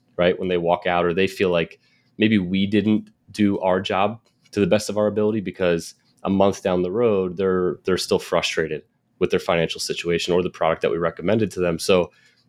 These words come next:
it's always very important just to be open and honest. And we obviously work with the front line very, very closely to make sure that we're asking those questions, right? We, we're not doing it to be intrusive,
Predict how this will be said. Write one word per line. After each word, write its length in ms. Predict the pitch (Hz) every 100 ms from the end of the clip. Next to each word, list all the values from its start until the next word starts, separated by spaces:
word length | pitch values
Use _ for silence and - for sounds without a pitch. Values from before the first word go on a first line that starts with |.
| -
it's 180 | 95 -
always 320 | 107 107 95 87
very 240 | 92 92
important 360 | 85 95 69 80
just 140 | 90
to 60 | -
be 120 | -
open 260 | 82 82
and 100 | 87
honest. 480 | 82 87 85 82 -
And 220 | 92 87 - _ _ _ _
we 200 | - 107
obviously 360 | 98 98 95 95
work 260 | 90 92 -
with 100 | -
the 40 |
front 240 | - 92
line 320 | 90 87 85 80
very, 240 | - 95 90
very 180 | 87
closely 380 | 82 - 98 -
to 60 | 87
make 120 | 85
sure 140 | -
that 80 | 80
we're 100 | 104
asking 380 | - 101 - 82
those 160 | 78 76
questions, 480 | - 85 - - 90
right? 140 | 87
We, 160 | 90 85 -
we're 120 | 98
not 200 | 95 104
doing 180 | 87 98
it 100 | 92
to 80 | 87
be 200 | 80 92
intrusive, 720 | 85 - 120 120 85 85 -